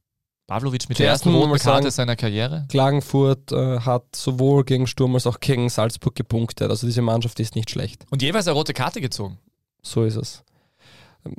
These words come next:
Speaker 2: dazu kommen wir dann auch später noch. Ähm, für mich grundsätzlich, Sturm wirkt nicht mehr so,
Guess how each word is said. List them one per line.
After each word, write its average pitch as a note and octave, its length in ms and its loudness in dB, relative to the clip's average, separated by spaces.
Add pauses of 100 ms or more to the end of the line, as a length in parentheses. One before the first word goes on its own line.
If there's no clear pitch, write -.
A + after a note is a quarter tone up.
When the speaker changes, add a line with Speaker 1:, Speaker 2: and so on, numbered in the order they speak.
(400)
Speaker 2:
dazu - 280 -4
kommen A2+ 160 -2
wir A2+ 80 2
dann G#2+ 100 2
auch G#2+ 160 0
später - 360 -6
noch. A2 280 -10
Ähm, - 380 -12 (360)
für C3+ 120 0
mich D#3+ 320 2
grundsätzlich, B2 720 0 (300)
Sturm F3+ 440 0
wirkt - 260 -2
nicht F3+ 360 -2
mehr B2+ 120 0
so, - 180 -8